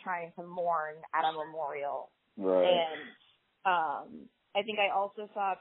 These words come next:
Speaker 1: picture where the police had pretty much, like, kettled people in, in that area so that they couldn't leave.
Speaker 2: Yeah.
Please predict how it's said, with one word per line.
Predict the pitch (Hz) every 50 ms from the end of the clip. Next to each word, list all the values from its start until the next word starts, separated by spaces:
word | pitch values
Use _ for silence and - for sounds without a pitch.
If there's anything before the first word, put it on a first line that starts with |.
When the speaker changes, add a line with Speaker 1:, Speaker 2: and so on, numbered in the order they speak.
| - -
Speaker 1:
picture | 202 202 - - 214 202 185
where | 180 180 180
the | 180 165
police | - - 190 185 175 185 185 185 - -
had | 190 180 - - -
pretty | 247 202 190 190
much, | 190 185 180 175 - - -
like, | 202 185 170 - - _ - - - -
kettled | 190 185 190 185 190 196 190 _ _ _
people | - - 196 196 - 185 180 175 - -
in, | - 160 170 175 180 202 220 226 262 -
in | 196 196
that | 196 196 196 196
area | 196 202 202 208 208 208 208 214 - -
so | 196
that | 175 160 -
they | 165 - - - -
couldn't | 190 185 190 196 185 - _ -
leave. | 190 202 208 208 208 214 208 208 - _ _ _ _
Speaker 2:
Yeah. | 107 107 104 101 98 92 87 85 87